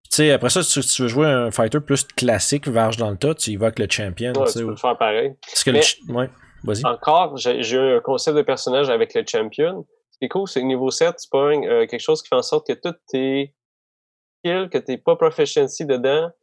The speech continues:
Speaker 2: c'est genre la moitié de ton proficiency, puis
Speaker 1: Ah
Speaker 2: ces
Speaker 1: ouais ?
Speaker 2: skills-là, c'est tout ce que t'as de la force, de la dex, puis de la constitution.
Speaker 1: Oh.
Speaker 2: Fait que j'avais pensé faire une espèce de barde avec ça.
Speaker 1: Ok, un multiclasse,
Speaker 2: Oui.
Speaker 1: ou ?
Speaker 2: Non, non, tu fais juste te pogner un humain qui se pogne le feat skilled.
Speaker 1: Ah,
Speaker 2: Avec
Speaker 1: ok,
Speaker 2: la
Speaker 1: c'est un
Speaker 2: variante,
Speaker 1: feat, ok, ouais.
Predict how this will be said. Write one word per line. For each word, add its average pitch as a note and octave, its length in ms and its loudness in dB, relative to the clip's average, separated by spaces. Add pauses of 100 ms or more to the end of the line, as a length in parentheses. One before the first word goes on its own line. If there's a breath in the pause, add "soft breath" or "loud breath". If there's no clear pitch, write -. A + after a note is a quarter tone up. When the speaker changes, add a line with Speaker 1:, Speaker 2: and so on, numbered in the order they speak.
(260)
Speaker 2:
c'est A2+ 60 -4
genre C3+ 140 0
la C3 120 0
moitié C3+ 480 -2
de - 40 -20
ton C#3 160 0
proficiency, C#3 960 -4
puis A2+ 120 -4
Speaker 1:
Ah D#3+ 40 4
Speaker 2:
ces F3 60 2
Speaker 1:
ouais ? F#3+ 60 -4
Speaker 2:
skills-là, D3 300 -2
c'est C#3+ 200 -6
tout D#3 120 -8
ce - 60 -16
que D3 120 -2
t'as C3+ 100 -2
de B2+ 40 -6
la A#2+ 120 2
force, D3 360 -2
de B2+ 40 0
la A#2+ 100 2
dex, A2+ 320 -4
puis A#2+ 100 -4
de A2+ 40 -2
la - 60 -2
constitution. B2 560 -4 (200)
Speaker 1:
Oh. A#2+ 540 2
Speaker 2:
Fait G2+ 120 2
que G2 40 -4 (200)
j'avais C3+ 260 2
pensé C#3+ 340 0
faire D3+ 160 2
une C#3 100 2
espèce C3 340 2
de A#2 100 4
barde A#2 480 2
avec G2 260 -4
ça. A2 220 -6 (280)
Speaker 1:
Ok, A#2+ 160 0
un A2+ 180 2
multiclasse, G#2 640 0
Speaker 2:
Oui. - 60 -8
Speaker 1:
ou ? G#2 80 -10 (580)
Speaker 2:
Non, E3 100 0
non, G#3 160 -2
tu - 80 -12
fais B2+ 80 0
juste C#3+ 160 -2
te D3+ 60 2
pogner D3 460 2
un C3 200 2
humain C3+ 360 2 (100)
qui - 60 -20
se - 60 -18
pogne C#3+ 140 4
le C#3 80 4
feat D#3 300 -6
skilled. - 340 0 (420)
Speaker 1:
Ah, D#3+ 60 2
Speaker 2:
Avec D#3+ 100 4
Speaker 1:
ok, - 40 -4
Speaker 2:
la C#3 60 4
Speaker 1:
c'est B2+ 100 2
un B2+ 80 4
Speaker 2:
variante, C3 340 2
Speaker 1:
feat, G2 220 -8
ok, F#2 40 -12
ouais. F2+ 140 -10